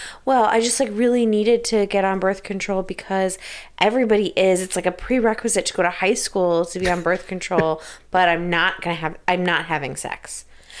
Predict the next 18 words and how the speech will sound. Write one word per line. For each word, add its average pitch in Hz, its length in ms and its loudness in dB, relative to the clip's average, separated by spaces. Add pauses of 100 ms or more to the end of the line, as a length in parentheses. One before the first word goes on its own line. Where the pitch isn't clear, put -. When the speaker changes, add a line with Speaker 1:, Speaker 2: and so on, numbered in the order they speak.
(580)
Speaker 1:
That 233 160 4
just 240 180 4
sounds 208 380 2
like 180 140 4
a 175 80 4
line. 170 720 0 (160)
Speaker 2:
Right. 120 180 2
Speaker 1:
It's 196 140 -2
like, 185 260 0 (460)
"Obviously 170 520 2
I'm 156 140 0
having 147 320 -2
sex." - 680 -2 (280)
Speaker 2:
<laughs> - 20 -2 (680)
Speaker 1:
You 262 100 4
know? 214 420 4
Speaker 2:
Yeah, 117 240 4
yeah. 104 240 -2